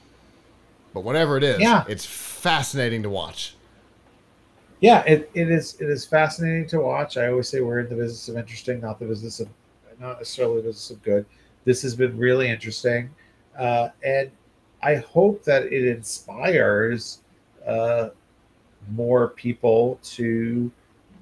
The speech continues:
Speaker 2: look for an actual superconductor that can operate at, operate at room temperature. There have been apparently false, uh, starts about this before, just as there has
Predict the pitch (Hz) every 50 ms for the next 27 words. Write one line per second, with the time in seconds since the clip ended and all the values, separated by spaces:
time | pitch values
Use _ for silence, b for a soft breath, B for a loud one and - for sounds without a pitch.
0 | _ _ - 101 101 104 123 131 127 - - - - _ _ _ - - - 123
1 | 120 120 120 123 123 131 123 117 107 123 120 127 131 147 165 - - - 143 123
2 | 120 117 117 113 - - _ - - - _ _ - - - - 117 - 120 113
3 | - 117 107 110 101 98 - - 110 107 107 107 104 101 - 117 110 104 101 101
4 | - - 104 104 104 101 101 101 - - - 110 101 98 98 - _ _ _ _
5 | _ _ _ _ _ _ _ _ _ _ _ - 113 104 - 113 110 101 113 -
6 | 110 104 - 110 110 104 98 95 - 101 101 98 104 104 107 101 110 113 110 104
7 | 113 107 - - - - - 120 117 120 120 120 - 123 120 117 107 - - -
8 | 120 117 117 120 120 - - - - - - 120 113 104 104 101 101 104 104 _
9 | _ _ _ _ - - - - - 123 120 120 117 - - 117 107 117 113 110
10 | - 113 104 - - 120 - - 120 117 117 120 123 123 120 120 117 - - 110
11 | 101 107 110 104 101 107 104 104 104 101 101 -